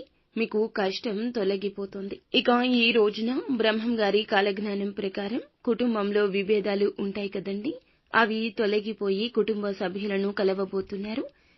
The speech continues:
మీకున్న కష్టాలు ఈ విధంగా గ్రహాల అనుకూలతతో తొలగబోతున్నాయి. సంతోషకర వాతావరణం కుటుంబంలో నెలకొంటుంది. కొత్త మార్గంలో పయనిస్తారు. ఒక రకంగా చెప్పాలంటే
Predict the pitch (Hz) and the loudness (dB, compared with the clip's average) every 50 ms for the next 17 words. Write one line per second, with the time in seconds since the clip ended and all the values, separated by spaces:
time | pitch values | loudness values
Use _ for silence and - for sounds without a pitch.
0 | _ _ - 240 247 247 233 226 226 233 233 233 - 208 202 196 - 247 220 214 | _ _ 2 2 2 2 2 0 2 0 0 0 0 0 0 0 -2 -2 -2 -2
1 | 202 208 - - - 220 220 214 220 196 180 196 202 214 254 320 554 587 508 247 | -2 -4 -4 -4 -4 -2 -2 -2 -2 -2 -2 -4 -4 -4 -4 -6 -6 -8 -6 -2
2 | 208 208 214 202 208 226 214 208 202 - - - 185 196 196 226 - - 214 196 | 0 2 2 2 2 2 2 2 2 2 0 2 2 2 0 0 -2 -4 -4 -4
3 | 196 190 196 190 190 202 - - _ _ _ _ _ _ - 233 208 214 220 233 | -4 -4 -6 -6 -6 -6 -8 -8 _ _ _ _ _ _ 0 2 2 4 2 2
4 | 233 - 208 202 196 196 - 190 208 208 196 196 208 202 208 196 - - _ _ | -2 -2 -2 -4 -4 -4 -6 -10 -8 -6 -4 -4 -4 -4 -4 -6 -6 -10 _ _
5 | _ _ _ - - - 247 214 220 - 254 247 - 254 226 - 214 208 202 196 | _ _ _ -4 0 2 2 2 2 0 0 0 0 -2 -2 0 0 2 2 4
6 | 202 190 190 196 214 220 214 208 202 196 196 202 202 226 247 240 240 214 208 220 | 4 4 4 2 0 -2 -4 -4 -4 -2 -2 -2 -2 -2 -2 -2 -2 -2 0 -2
7 | 220 220 208 202 196 196 196 202 202 196 185 196 196 - 214 208 196 202 196 196 | -2 -2 -2 -2 0 0 0 0 0 0 0 0 -2 -2 -4 -6 -6 -6 -6 -4
8 | 214 320 539 - - - _ _ _ _ _ _ - 254 - - 277 277 247 233 | -4 -4 -6 -6 -12 -20 _ _ _ _ _ _ 2 2 2 2 2 0 2 2
9 | 208 208 214 208 233 226 220 214 214 - _ _ _ _ - 214 190 196 202 208 | 2 0 0 -2 -4 -6 -6 -6 -8 -10 _ _ _ _ -2 0 2 2 0 -2
10 | 202 196 - 220 202 202 - - _ _ _ _ _ _ _ - 226 226 262 254 | -6 -6 -2 0 0 0 0 -2 _ _ _ _ _ _ _ 2 2 4 4 2
11 | 247 233 - 262 262 254 247 226 - 240 214 196 - 214 208 208 202 196 202 | 0 0 0 0 2 2 2 0 -2 -2 -4 -2 -2 -2 -2 -2 -4 -4 -6